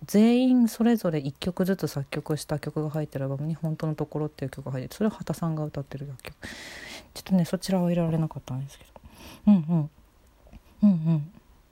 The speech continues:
教育の頃の、やっぱ教育を初めて聞いて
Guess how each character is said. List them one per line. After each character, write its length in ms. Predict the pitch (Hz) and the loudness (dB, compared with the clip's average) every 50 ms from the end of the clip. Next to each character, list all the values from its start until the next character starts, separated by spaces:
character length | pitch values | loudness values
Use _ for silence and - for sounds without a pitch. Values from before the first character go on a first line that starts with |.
| _ _ - - - - - - - | _ _ -20 -20 -20 -20 -20 -18 -12
教 340 | - - - 277 285 294 302 | 0 4 6 8 8 10 8
育 260 | 302 302 - - 302 | 8 6 4 4 4
の 280 | 294 294 285 285 269 254 - - _ _ _ _ _ - - - _ _ _ _ _ - | 6 6 6 4 2 -2 -8 -18 _ _ _ _ _ -20 -20 -20 _ _ _ _ _ 4
頃 240 | - 302 277 254 | 6 8 8 8
の、 180 | 208 185 165 151 - - _ _ _ - | 6 4 2 0 -4 -10 _ _ _ 2
や 100 | 180 180 | 2 2
っ 20 | |
ぱ 160 | - - 160 - _ _ _ _ _ - | 2 -2 -8 -8 _ _ _ _ _ -2
教 320 | - - 269 311 330 330 | 4 6 8 8 8 8
育 280 | 330 311 - - - 311 | 6 4 2 4 6 6
を 20 | |
初 280 | 302 - 262 262 - 311 | 6 6 2 0 2 4
め 140 | 311 285 254 | 4 4 2
て 120 | - 202 | 0 -2
聞 220 | - - - 190 180 | -4 -2 -2 -2 -2
い 40 | |
て 300 | - - - 170 170 170 | 0 2 2 2 2 2